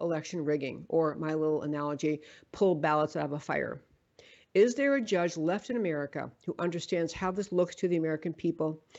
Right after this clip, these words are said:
This is rank prosecutorial abuse, straining out gnats and swallowing camels, as the Bible says.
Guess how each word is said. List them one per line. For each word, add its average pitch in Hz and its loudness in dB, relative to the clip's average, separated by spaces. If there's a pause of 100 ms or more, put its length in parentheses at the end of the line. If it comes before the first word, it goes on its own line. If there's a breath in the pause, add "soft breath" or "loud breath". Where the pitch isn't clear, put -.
(240 loud breath)
This 175 2
is 160 4
rank 175 2
prosecutorial 202 0
abuse, 160 -2 (240 soft breath)
straining 214 2
out 233 0
gnats 180 -2
and 135 -8
swallowing 196 0
camels, 147 -4
as 143 -6
the - -8
Bible 156 0
says. 143 -4